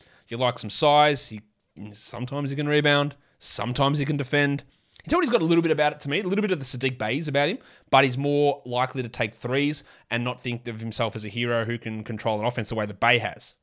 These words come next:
But a guy that should be a good defender, or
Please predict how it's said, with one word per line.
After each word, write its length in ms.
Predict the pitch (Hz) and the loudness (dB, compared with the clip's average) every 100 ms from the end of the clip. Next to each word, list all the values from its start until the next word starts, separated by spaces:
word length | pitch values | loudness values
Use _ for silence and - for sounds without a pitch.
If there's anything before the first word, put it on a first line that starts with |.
| _ _ _ _ _ _ _ _ _ _ | _ _ _ _ _ _ _ _ _ _
But 140 | 139 143 | -4 4
a 20 | |
guy 180 | 151 151 | 6 6
that 140 | - | 4
should 300 | - 277 247 | -2 0 2
be 240 | 127 101 - _ _ _ _ _ 135 | 2 2 -10 _ _ _ _ _ -4
a 60 | |
good 160 | 139 127 | 0 0
defender, 420 | 104 104 117 240 - - | -2 -4 0 0 -2 -4
or 260 | 131 120 | -4 -4